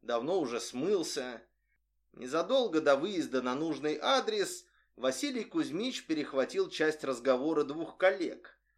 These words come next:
Они обсуждали как раз это дело. Вроде как подозреваемого ищут не из-за его задолженности перед банком, а по совсем другой причине.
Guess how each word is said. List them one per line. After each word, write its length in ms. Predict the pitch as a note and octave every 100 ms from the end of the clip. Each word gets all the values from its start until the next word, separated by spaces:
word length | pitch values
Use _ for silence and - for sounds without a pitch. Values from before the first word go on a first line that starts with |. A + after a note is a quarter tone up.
| _ _ -
Они 280 | - D3 E3+
обсуждали 720 | D#3 - D#3 C3 E3 E3+ D3+
как 260 | D3+ C3+ D3
раз 320 | D3+ D3 D#3
это 200 | D3+ F3
дело. 540 | F3+ F#3+ A#2 D#2 - _ _ -
Вроде 320 | A2+ A#2 B2
как 380 | C#3+ C3 - _ _ _
подозреваемого 920 | A#2+ B2 A#2+ B2+ C3+ D3 C3+ B2 A#2
ищут 760 | A#2 D3+ A3 A3+ - F3+ D#3+ D#3
не 200 | A#2+ B2+
из-за 180 | A2 B2+
его 320 | C3+ G3 B3
задолженности 880 | G3 G3 F#3+ F#3+ D#3 E3 D#3 - D#3+
перед 340 | D#3+ D#3+ C3+
банком, 680 | D3+ D3+ C3+ D3 C3+ B2 - _ _ _
а 120 | - -
по 160 | C4
совсем 540 | C4 A3 - A3+ A#3 F#3+
другой 460 | B3 G3 D#3+ B2+
причине. 680 | - A#2 - - G2+ E2